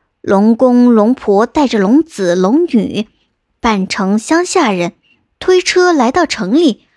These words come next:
龙子喝干城里所有的甜水，龙女喝干了所有的苦水。之后，他俩变成了两个鱼鳞水篓，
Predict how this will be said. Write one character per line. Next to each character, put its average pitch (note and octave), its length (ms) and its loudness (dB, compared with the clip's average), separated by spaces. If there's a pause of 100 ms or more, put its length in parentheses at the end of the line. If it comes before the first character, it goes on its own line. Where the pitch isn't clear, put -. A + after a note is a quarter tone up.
(600)
龙 G#3 280 0
子 G#3+ 300 -4
喝 C4 320 -2
干 C4 260 0
城 A3+ 220 -2
里 B3 160 2
所 A#3 360 -2
有 F#4 140 2
的 G#3+ 100 -2
甜 G3 320 -4
水， - 300 -4 (600)
龙 D#4+ 320 0
女 A#3+ 220 4
喝 D#4+ 280 -2
干 F4 180 -2
了 C#4+ 80 2
所 D4 240 0
有 E4 80 2
的 B3+ 100 -2
苦 B3+ 420 -2
水。 G#3 300 -4 (640)
之 D4 160 0
后， D4 360 0 (360)
他 B3 260 -2
俩 G#3+ 300 2
变 B3+ 320 0
成 B3 180 -2
了 C4+ 80 2
两 G#3+ 300 -2
个 B3+ 280 0
鱼 G#3+ 200 -2
鳞 D4+ 220 2
水 B3+ 280 -2
篓， A3+ 360 0